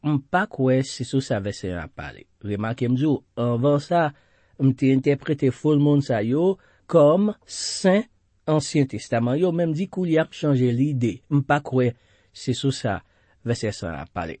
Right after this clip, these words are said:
Avèk chanjman opinyon sou vèsè sa a, gon bèl elistrasyon, m te konn itilize ki vin pa aplikab ankò, men m ap pataje la ak nou kanmenm, paske se yon bèl ti istwa, m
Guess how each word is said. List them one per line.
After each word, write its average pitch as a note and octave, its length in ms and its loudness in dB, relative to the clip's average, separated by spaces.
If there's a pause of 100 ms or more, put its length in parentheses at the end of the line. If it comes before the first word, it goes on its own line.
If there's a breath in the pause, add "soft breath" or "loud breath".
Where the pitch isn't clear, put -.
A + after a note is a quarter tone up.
Avèk F#3+ 320 0
chanjman E3 560 0 (320)
opinyon C#3+ 560 2
sou A2+ 160 -2
vèsè A#2 320 -2
sa F#2+ 240 -6
a, B2+ 220 0 (640 soft breath)
gon F#3+ 240 0
bèl E3 460 4 (180)
elistrasyon, D3 960 0
m - 360 -6
te C3+ 120 -4
konn E3 220 0
itilize B2+ 500 0
ki C#3 160 -2
vin C#3+ 200 2
pa A2+ 120 -4
aplikab G2+ 400 -4
ankò, B2 300 2 (340 soft breath)
men D3 160 2
m E3 60 2
ap D3+ 180 -8
pataje D#3+ 400 0
la B2+ 140 2
ak C#3 100 -2
nou B2+ 80 4
kanmenm, C#3 460 -2 (420 soft breath)
paske D3+ 240 -2
se F3+ 80 -2
yon D#3+ 80 0
bèl F#3+ 160 4
ti D#3 160 0
istwa, B2+ 560 0
m A#2+ 80 -6